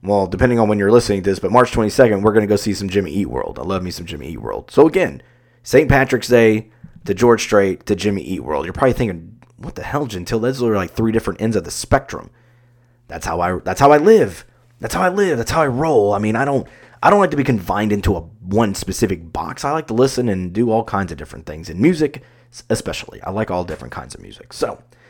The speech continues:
anyways, but Saint Patrick's Day was definitely a lot of fun. The rodeo was a lot of fun. We're gonna do the Jimmy Eat World concert here soon. That's gonna be a lot of fun. But let me tell you, at forty years old, I'm like, "Whew, I'm exhausted." We, that, that is three events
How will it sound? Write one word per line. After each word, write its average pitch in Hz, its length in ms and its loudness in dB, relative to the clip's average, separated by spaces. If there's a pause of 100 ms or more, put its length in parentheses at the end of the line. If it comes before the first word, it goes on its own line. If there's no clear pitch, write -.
(280)
anyways, 80 460 -2 (380)
but 104 160 -2
Saint 156 200 4
Patrick's 117 360 0
Day 95 160 2
was 92 140 -8
definitely 92 480 -6
a - 80 -12
lot 90 200 -4
of 85 80 -8
fun. 90 460 -8
The 87 120 -8
rodeo 92 340 0
was 92 120 -8
a 90 60 -12
lot 85 140 0
of - 60 -8
fun. 87 360 -10 (720)
We're 87 120 -8
gonna 90 140 -6
do 90 240 -4
the 82 100 -10
Jimmy 92 220 -8
Eat 90 140 -6
World 90 240 -4
concert 90 420 -6
here 90 160 -8
soon. 98 380 -4
That's 95 240 -2
gonna 95 160 -4
be 90 80 -6
a 90 60 -4
lot 87 180 -2
of 85 60 -10
fun. 87 320 -10
But 69 280 -10 (640)
let 98 120 -6
me 104 80 -2
tell 92 180 0
you, 78 140 -2
at 76 100 -6
forty 107 220 0
years 98 180 0
old, 98 240 2
I'm 90 140 -6
like, 82 280 -8
"Whew, 220 220 0 (140)
I'm 98 120 -4
exhausted." 90 500 -4
We, 98 260 -2 (360)
that, 113 280 6
that 120 160 8
is 98 180 0
three 147 300 6
events 107 680 2